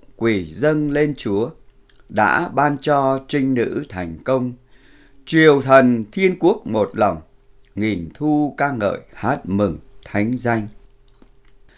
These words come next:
Và tiếp theo đây là bài đọc hai trong phụng vụ giờ kinh sách sáng hôm nay mùng mười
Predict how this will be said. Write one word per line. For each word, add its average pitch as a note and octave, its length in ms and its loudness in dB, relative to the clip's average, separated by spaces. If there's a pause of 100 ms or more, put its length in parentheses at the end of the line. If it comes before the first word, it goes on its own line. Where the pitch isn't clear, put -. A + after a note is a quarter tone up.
(160)
Và G2+ 200 0
tiếp F3 260 2
theo D#3 160 4
đây C#3+ 360 4 (640)
là G#2 520 2 (880)
bài B2 160 6
đọc A#2 200 2
hai C#3+ 380 2 (300)
trong C#3+ 240 0
phụng A2 260 -2
vụ G#2 300 -2
giờ G2 300 -2
kinh B2+ 160 0
sách B2+ 360 -2
sáng A#2 280 -2
hôm A#2+ 240 -6
nay A2 220 -2
mùng F#2 260 -8
mười F2+ 160 -6